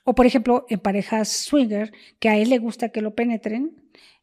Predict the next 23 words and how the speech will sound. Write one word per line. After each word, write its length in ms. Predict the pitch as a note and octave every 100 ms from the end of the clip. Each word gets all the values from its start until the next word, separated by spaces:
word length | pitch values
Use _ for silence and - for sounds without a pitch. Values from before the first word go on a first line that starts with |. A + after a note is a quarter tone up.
| _
la 160 | G3
mujer 280 | G3 F#3+ G#3
se 380 | G3 - - G3
lo 120 | F3
pone 200 | G#3 A#3
así, 500 | C#4+ D#4 D4+ F4 - _ _
se 120 | -
intro-, 280 | F#3 - G#3+ -
ella 180 | G#3+ G#3
lo, 300 | F3+ F#3+ G3+
lo, 300 | F#3+ F#3+ G3
lo 240 | G#3+ G#3
disfruta 560 | A3 G3+ C4+ A#3+ C4+ E4+ - - -
porque 180 | G#3 G3
este 160 | - G#3+
tiene 280 | G#3+ G3
vibración. 580 | F#3+ F#3+ G3+ F#3+ D4+ C4 - - - - -
Y 480 | C#4 D4 - - -
el 180 | G#3+ G#3
hombre 540 | G3+ G#3 G#3 G#3 G#3
lo 180 | A3 G3
penetra 540 | G3 F#3+ F#3+ G3+ - _
analmente. 720 | F#3+ F#3 F#3 A3+ A#3 G#3+ -